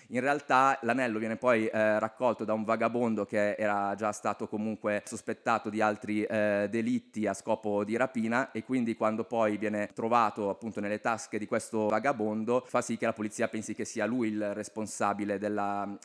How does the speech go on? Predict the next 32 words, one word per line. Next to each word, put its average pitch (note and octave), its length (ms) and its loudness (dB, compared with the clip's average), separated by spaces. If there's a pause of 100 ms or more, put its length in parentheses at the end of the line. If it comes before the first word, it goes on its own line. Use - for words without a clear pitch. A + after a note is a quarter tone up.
dell'omicidio G#2+ 600 -4
di G#2+ 120 -6
Nola G#2 400 0
e G#2 100 -6
della G2+ 200 -4
vicina G2+ 400 -8
di F#2+ 100 -10
casa F#2 320 -6
di F#2+ 140 -10
Nola. F#2+ 340 -4 (500)
E A2+ 460 2
quindi A#2+ 240 -2
questo G#2+ 320 -2
di A2 80 -2
fatto, A#2 500 2
eh, G#2+ 320 4
salva G2+ 320 -2
Chris, B2 360 -4
un A2+ 100 -2
personaggio A#2+ 480 0
assolutamente A2 680 -2
negativo, G2+ 540 -4
quindi G#2 320 -4
come G2+ 460 -4
Chris B2 500 -4 (300)
può A#2 160 2
vincere G2+ 540 -2
in A2 100 0
un A2 120 0
mondo A2 460 0
in A2+ 220 -4
cui A2 420 -2